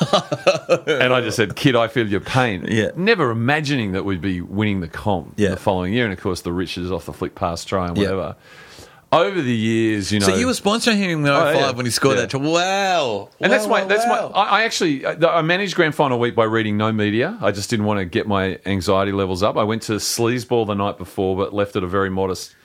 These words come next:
Speaker 1: And the only time I really kinda lost it was the try.
Speaker 2: Yeah.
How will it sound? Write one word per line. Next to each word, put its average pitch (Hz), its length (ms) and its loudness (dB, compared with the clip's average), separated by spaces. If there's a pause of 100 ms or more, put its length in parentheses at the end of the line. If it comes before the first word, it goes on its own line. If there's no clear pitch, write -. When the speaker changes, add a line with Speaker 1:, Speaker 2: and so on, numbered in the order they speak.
(160)
Speaker 1:
And 131 120 2
the 135 140 0
only 175 300 2
time 135 340 0
I 113 60 2
really 110 500 0
kinda 113 300 0
lost 104 260 0
it 92 120 -2
was 101 280 0
the 101 80 -4
try. 120 580 0 (100)
Speaker 2:
Yeah. 98 180 0